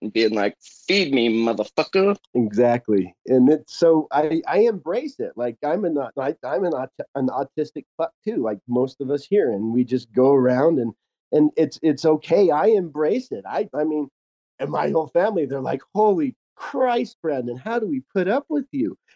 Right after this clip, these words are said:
Speaker 2: He's like, "I'm just, I go a hundred and fifty miles an hour, twenty-four seven." <laughs> And Jenny does the same shit.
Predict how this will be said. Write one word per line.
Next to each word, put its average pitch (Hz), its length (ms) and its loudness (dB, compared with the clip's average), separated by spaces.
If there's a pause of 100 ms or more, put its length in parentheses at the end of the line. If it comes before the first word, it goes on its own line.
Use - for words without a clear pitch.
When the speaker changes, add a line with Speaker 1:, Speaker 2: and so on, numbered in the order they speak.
Speaker 2:
He's 147 160 0
like, 165 180 4
"I'm 165 160 2
just, 165 240 0
I 135 120 -2
go 143 320 2
a 123 60 -4 (260)
hundred 147 340 -2
and 151 140 -8
fifty 160 240 -4
miles 151 340 0
an 151 80 -4
hour, 185 300 -2
twenty-four 131 560 -6
seven." 247 440 -2
<laughs> - 40 -20 (560)
And 135 560 2 (280)
Jenny 143 280 4
does 147 220 0
the 156 60 -2
same 165 280 2
shit. 294 340 -2